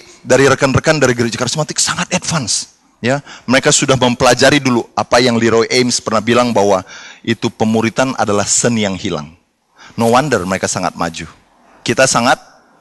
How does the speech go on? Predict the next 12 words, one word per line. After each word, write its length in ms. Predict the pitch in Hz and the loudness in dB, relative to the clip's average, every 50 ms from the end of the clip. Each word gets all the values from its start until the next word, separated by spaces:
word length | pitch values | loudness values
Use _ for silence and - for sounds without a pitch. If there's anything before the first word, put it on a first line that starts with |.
| _ _ _ _ _ _ _ _ _ _ _ _ _ _ - | _ _ _ _ _ _ _ _ _ _ _ _ _ _ -8
terkebelakang. 640 | - 90 85 - 98 87 80 87 76 73 - - - - - - - _ _ _ _ _ - - - - - - - - - - - - - - - - - - | -6 -6 -4 -4 -4 -4 -2 -4 -4 -6 -8 -16 -20 -20 -20 -20 -20 _ _ _ _ _ -20 -20 -20 -20 -20 -20 -20 -20 -20 -20 -20 -20 -20 -20 -20 -20 -14 -6
Ya. 240 | - 95 104 123 165 - - - - - - - - - - - - - - - | -4 -2 -2 -2 -4 -8 -18 -20 -20 -20 -20 -20 -20 -20 -20 -20 -20 -16 -6 -2
Ya, 80 | - 120 | 0 2
jadi 280 | 135 160 170 170 196 196 202 | 4 4 6 6 6 6 6
sekali 240 | 196 - 190 170 165 | 6 6 6 6 6
lagi 160 | 160 160 170 170 | 6 4 4 4
saya 120 | - 170 | 4 4
mau 280 | 156 151 147 147 147 - - - - - - - | 4 4 4 4 4 2 -2 -8 -18 -10 -4 -2
encourage 440 | 160 131 120 160 151 156 170 160 - - | 0 0 4 4 4 6 6 4 2 2
berdasarkan 440 | 139 139 139 131 - 151 131 139 139 | 4 4 4 4 4 2 2 2 2
bagian 360 | 135 127 127 127 131 127 127 | 2 2 2 2 2 2 2
ini. 200 | 127 113 98 | 0 -2 -2